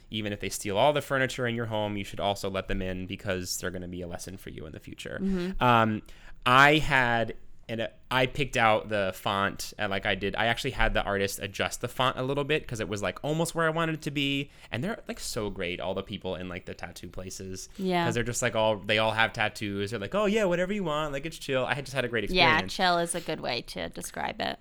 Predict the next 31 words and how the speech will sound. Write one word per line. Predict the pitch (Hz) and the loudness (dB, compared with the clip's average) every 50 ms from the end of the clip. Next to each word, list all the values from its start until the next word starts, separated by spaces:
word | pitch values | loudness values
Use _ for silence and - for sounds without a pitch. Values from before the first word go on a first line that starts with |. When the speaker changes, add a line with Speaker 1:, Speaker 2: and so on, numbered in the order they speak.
| - | -6
Speaker 1:
And | - 123 123 123 123 | -4 0 2 2 2
they, | 123 123 123 120 120 101 | 4 4 4 4 2 2
like, | 101 117 113 104 - - - - - - - - | 0 0 -2 -2 -4 -10 -20 -20 -20 -20 -20 -18
I, | - - - - - 101 117 | -16 -14 -14 -14 -12 -12 -12
it | 117 120 | -10 -2
took | - - 117 - | 2 4 4 4
him | - 92 85 82 | 4 -2 -8 -10
ten | - - - - - 92 90 | -6 -4 -4 -4 -4 -4 -8
minutes | 92 90 87 - - - | -8 -8 -8 -10 -12 -14
to | - - - | -16 -14 -14
do | - - - 95 | -12 -12 -12 -12
the | 90 95 | -10 -12
tattoo. | 87 - - 90 87 - - 101 92 87 87 90 | -12 -12 -12 -12 -10 -8 -6 -6 -6 -6 -8 -10
It's | 95 - - | -12 -12 -6
crazy. | - - 120 113 104 92 98 92 | 0 2 4 4 4 2 0 -2
Like, | - 175 | 0 4
Speaker 2:
Yeah. | 175 175 170 160 | 4 6 6 6
Speaker 1:
ten | 156 156 | 6 4
minutes | 98 98 98 - - | 2 0 -2 -2 -4
and | 107 | -6
now | 95 92 90 | -4 -4 -4
it's | 92 - | -4 -4
gonna | - 101 92 | -6 -6 -6
be | 92 87 | -6 -6
on | 87 92 92 92 92 | -4 -2 -2 -2 -2
me | 90 90 | -4 -6
forever. | 87 - - 98 90 87 90 95 95 92 95 - - - - - - | -8 -6 -6 -4 -4 -4 -4 -4 -6 -6 -8 -10 -14 -18 -18 -14 -8
Um, | - 127 120 117 113 113 - - | -4 -4 -2 -2 -2 -2 -2 0
I | 139 139 | 2 2
did | 135 123 139 147 139 | 2 2 0 0 0
have | 135 185 180 190 208 208 180 151 - | 4 4 6 6 6 6 4 0 -8